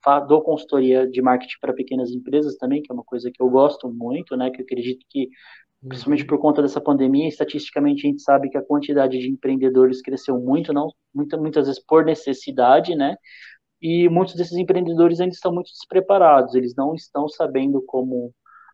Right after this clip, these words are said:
Speaker 1: é, lidar administrativamente com esse negócio que eles estão começando a fazer, né?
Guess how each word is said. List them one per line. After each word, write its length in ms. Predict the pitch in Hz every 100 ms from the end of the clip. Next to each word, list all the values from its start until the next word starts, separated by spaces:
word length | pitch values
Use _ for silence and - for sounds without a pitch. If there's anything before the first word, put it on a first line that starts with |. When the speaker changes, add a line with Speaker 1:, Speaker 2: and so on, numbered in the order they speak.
| _
Speaker 1:
é, 200 | 123 120
lidar 600 | 120 135 127 135 131 131 - -
administrativamente 1120 | 131 131 143 139 151 131 - 135 135 135 -
com 100 | 143
esse 160 | 127 143
negócio 420 | 139 127 131 131
que 80 | 143
eles 100 | 135
estão 180 | - 131
começando 500 | 139 139 143 139 139
a 40 |
fazer, 420 | - 151 139 123 - _ _ _
né? 180 | 123 120